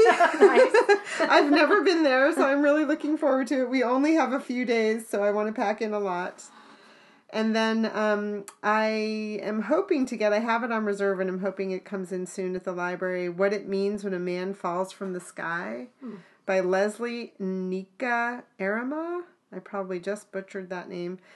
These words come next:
Speaker 2: That just won the, um, Kirkus Prize.
Speaker 1: Oh,
Speaker 2: It's
Speaker 1: cool.
Speaker 2: a debut collection of stories that take place in Nigeria.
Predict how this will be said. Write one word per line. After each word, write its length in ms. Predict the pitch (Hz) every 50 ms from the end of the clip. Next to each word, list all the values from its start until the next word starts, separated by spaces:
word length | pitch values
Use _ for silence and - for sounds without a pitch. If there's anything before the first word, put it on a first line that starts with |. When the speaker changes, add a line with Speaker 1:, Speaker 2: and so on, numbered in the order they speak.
| - _ _
Speaker 2:
That 180 | - 247 254 -
just 200 | 381 359 - -
won 380 | 233 240 240 240 233 233 226
the, 320 | 208 214 202 196 190 - -
um, 180 | 190 190 190
Kirkus 380 | 185 - - 226 220 226 220 -
Prize. 640 | - 175 156 156 156 151 180 190 185 - - - - 311
Speaker 1:
Oh, 180 | 302 269 233 - _ _ _ _
Speaker 2:
It's 140 | - -
Speaker 1:
cool. 80 | 226 214
Speaker 2:
a 40 | 190
debut 420 | 196 202 202 202 196 214 208 208
collection 800 | 202 - - 196 180 175 180 175 - - 190 175 175 175 175 175 170
of 280 | 175 - 180 170 165 -
stories 640 | - - 190 185 180 175 175 170 170 170 170 170
that 180 | - - 160 -
take 220 | - 196 175 -
place 240 | - 190 170 165 -
in 100 | 180 175
Nigeria. 840 | 165 160 160 156 - 165 160 160 165 170 180 202 214 226 226 233